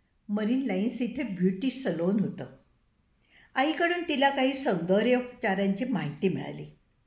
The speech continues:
मुंबईतील काही आधुनिक स्त्रियांकडून तिने साड्या मिळवल्या. परसिस खंबाटा यांनी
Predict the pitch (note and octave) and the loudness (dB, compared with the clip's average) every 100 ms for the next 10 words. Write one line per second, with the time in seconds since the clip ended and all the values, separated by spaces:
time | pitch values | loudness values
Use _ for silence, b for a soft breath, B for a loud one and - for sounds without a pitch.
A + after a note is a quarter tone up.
0 | _ _ _ _ - A3+ G#3+ A#3 A3+ A#3+ | _ _ _ _ -4 0 2 2 0 -2
1 | A3+ G#3 E3 A#3 - F3+ F3 G#3+ B3+ - | 0 0 2 0 0 0 4 4 2 0
2 | - F#3 F3+ F3+ B3 B3 G#3+ A#3+ B B | 0 2 4 4 2 2 0 -2 B B
3 | B B - C#4+ D#4+ - A3+ E3+ G3+ A3+ | B B -4 -2 -2 -4 -6 -2 0 2
4 | D#3+ D3+ D3+ F3+ - _ _ _ _ _ | 0 -2 -6 -10 -14 _ _ _ _ _
5 | _ _ - A3+ F#3 C#4 C4 - G3 F3 | _ _ -4 -2 -2 -2 -4 -4 -2 2
6 | A3 A#3 G#3+ G#3 - B B A3+ A#3 C4+ | 2 4 2 0 -8 B B 2 4 4
7 | D#4+ C#4 | 2 0